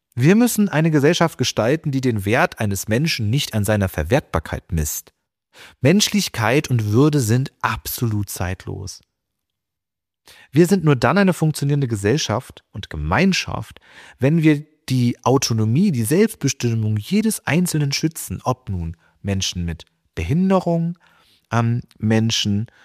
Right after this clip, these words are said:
mit verschiedenen Ethnien, Menschen mit verschiedenen Religionen, sexuellen Identitäten und Menschen jedweden Alters. Deswegen kann ich nur sagen, bleibt kritisch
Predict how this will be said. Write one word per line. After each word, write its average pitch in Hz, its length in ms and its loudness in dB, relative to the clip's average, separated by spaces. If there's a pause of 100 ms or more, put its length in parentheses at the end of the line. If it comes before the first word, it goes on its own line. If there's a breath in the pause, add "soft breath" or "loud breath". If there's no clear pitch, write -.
(180 soft breath)
mit 101 440 -2 (720)
verschiedenen 98 580 -4
Ethnien, 151 640 0 (240 soft breath)
Menschen 120 380 0
mit 107 100 -4
verschiedenen 98 520 -2
Religionen, 101 680 0 (280 soft breath)
sexuellen 135 640 -4
Identitäten 117 840 -6
und 123 160 -6
Menschen 143 380 -2
jedweden 131 520 -2
Alters. - 600 -4 (840)
Deswegen 151 560 2 (220)
kann 185 160 2
ich 196 160 0
nur 175 80 4
sagen, 117 400 -4 (240)
bleibt 165 560 0
kritisch - 560 -4